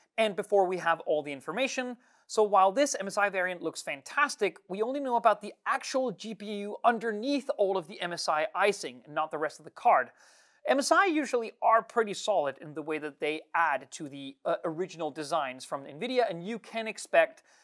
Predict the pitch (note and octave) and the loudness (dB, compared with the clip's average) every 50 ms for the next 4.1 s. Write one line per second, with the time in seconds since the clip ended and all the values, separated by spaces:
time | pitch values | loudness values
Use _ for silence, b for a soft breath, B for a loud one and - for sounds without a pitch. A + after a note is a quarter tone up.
0 | b b b F3+ F3+ - - G3+ F#3+ F#3 F#3+ G3 F3 E3 F3 F3 E3+ - - - | b b b -6 -6 -6 -2 2 4 4 6 6 4 4 2 0 -2 0 0 2
1 | F#3+ F#3 E3+ D#3+ - - E3 E3 D#3 - - C3+ A#2+ A3+ A#3+ G#3+ - - - A3 | 4 4 4 2 0 -2 -2 -2 -2 -4 -10 -12 -10 -8 -8 -10 -6 0 4 4
2 | G#3 G3+ - b b b b b - F#3 G3+ G3+ G3+ G#3 G3 - - F3 E3 D#3+ | 4 4 2 b b b b b -4 -2 -2 -2 -2 -4 -6 -8 -8 -8 -8 -8
3 | - - G3 F#3 F3+ - - C4+ C#4+ C#4 A#3 F#3 - - D#3 D3+ C#3+ - - D#3 | -8 -6 -6 -6 -8 -8 -4 -2 -2 -2 -2 -4 -6 -8 -10 -10 -8 -8 -8 -8
4 | D#3 | -8